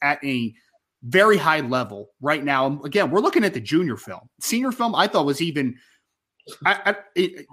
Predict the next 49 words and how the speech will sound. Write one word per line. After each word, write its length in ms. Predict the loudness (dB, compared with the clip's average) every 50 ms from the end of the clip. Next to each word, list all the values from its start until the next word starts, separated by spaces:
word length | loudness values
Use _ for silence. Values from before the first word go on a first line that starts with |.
| -8
the 80 | -6 -6
processing 560 | 0 4 6 6 6 6 2 -2 0 0 0
was 120 | 0 0 0
always 300 | 2 2 2 2 2 2
on 140 | 0 0
the 60 | -2 -2
junior 260 | -4 -4 -4 -4 -6
film. 240 | -10 -12 -14 -14 -14 -16 _
So 120 | -8 -4 -2
the 60 | -2
senior 240 | 0 0 0 0 0
film 240 | 2 0 0 0 0
continued 580 | -2 -6 -6 -4 -2 -2 0 0 0 -2 0
those 220 | 0 0 0 0 -2
traits. 480 | -2 0 2 2 2 0 -2 -6 -8 -10 -12 -20 -20 -12 _ 0
But 140 | 0 4
then 140 | 4 4 4
when 120 | 4 2 0
you 80 | 0
couple 260 | 0 0 0 0 0
the 100 | -2 -4
fact 300 | 0 2 4 2 2 2 -2
that, 80 | -4
hey, 200 | 0 2 2 2
he 180 | 2 2 -2 -6
got 380 | -2 2 2 2 2 2 0 0
bigger, 400 | 2 2 2 0 -2 -6 -8 -10 -14 _ _ _ _ _ _ -10
he 100 | -6 -2
got 260 | 0 0 0 0 0
stronger, 680 | -4 -6 -2 2 2 4 4 4 0 -2 -6 -8 -10 -12 _ _ _ _ _ _
his 180 | -2 -2 -2 -2
traits 360 | 0 2 4 4 4 4 2
are 60 | 0
now 220 | 2 2 2 2 2
at 120 | 0 0
a 100 | 0 0
much 280 | 0 2 0 0 -2 0
higher 280 | 2 2 4 4 2 2
level 280 | 0 0 0 0 0
than 160 | -2 -2 -2
they 40 | -2
were 280 | 0 0 0 0 0 0
as 240 | 0 0 0 -2 -4
a 40 |
junior, 540 | -8 -6 -2 -2 0 2 2 0 0 -2 -4 -8 -12 _ _ _ _ _ 2
then 160 | 4 4 4
you're 100 | 4 2
kinda 220 | 4 4 4 4
like, 420 | 4 4 4 4 2 0 -4 -10